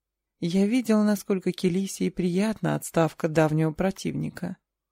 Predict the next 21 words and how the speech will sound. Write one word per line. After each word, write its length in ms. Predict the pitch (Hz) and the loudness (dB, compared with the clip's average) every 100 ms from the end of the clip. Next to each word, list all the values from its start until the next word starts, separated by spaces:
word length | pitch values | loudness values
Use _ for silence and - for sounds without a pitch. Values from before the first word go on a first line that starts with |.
| _ _ _ _ | _ _ _ _
Ведь 200 | 180 226 | -4 -2
больше 320 | 247 311 - | 0 -2 2
никто 300 | 277 269 - | 0 0 0
не 120 | 311 226 | 0 2
посмеет 480 | 226 220 233 226 | 0 0 2 2
напоминать 560 | 202 190 175 175 165 156 | 2 0 2 2 2 2
Гранде 440 | 165 160 170 156 | 2 4 4 2
о 60 | 156 | 0
том, 380 | - 180 202 202 _ _ _ - | 2 0 0 -2 _ _ _ -20
кто 200 | - 311 | -6 -2
был 200 | 277 262 | 2 2
ректором 540 | 240 226 - 214 214 | 2 -2 -2 0 0
до 200 | 196 180 | 2 2
нее. 440 | 139 143 151 175 160 _ _ _ _ _ _ _ _ _ _ _ _ _ _ _ _ _ _ | 0 -4 -8 -12 -14 _ _ _ _ _ _ _ _ _ _ _ _ _ _ _ _ _ _
Ваше 320 | 160 160 - | 2 2 4
обучение 520 | 156 156 - 156 156 | 2 2 0 2 2
окончено 600 | 147 - 151 160 - 233 269 | 0 -2 -2 -4 -2 -2 -2
с 100 | - | -4
весьма 320 | 277 - 320 | -6 -4 -4
приличными 600 | 277 262 262 - 254 240 | -2 0 -2 -2 0 0
рекомендациями. 1200 | 233 - 233 226 190 190 - - 196 190 196 | 0 2 4 4 4 2 0 -2 0 0 -2